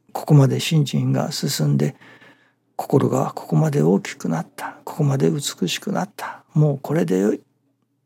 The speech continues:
ということではない。より大きな心を、より美しい心を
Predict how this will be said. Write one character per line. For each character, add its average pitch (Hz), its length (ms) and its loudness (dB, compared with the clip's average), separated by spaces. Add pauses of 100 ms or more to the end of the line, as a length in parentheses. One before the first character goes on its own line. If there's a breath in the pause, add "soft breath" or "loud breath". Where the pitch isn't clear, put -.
(240)
と 147 160 2
い 170 100 4
う 208 100 2
こ 208 140 -2
と 107 140 2
で - 120 0
は - 160 -4
な 82 140 -6
い。 - 100 -14 (2500)
よ 208 140 10
り 180 180 -4 (260)
大 165 200 0
き - 180 -10
な 143 120 -8
心 - 340 -6
を、 - 200 -14 (320)
よ 196 200 6
り 269 200 0
美 170 120 -6 (260)
し - 280 -4
い 208 40 -8
心 - 380 -8
を - 180 -16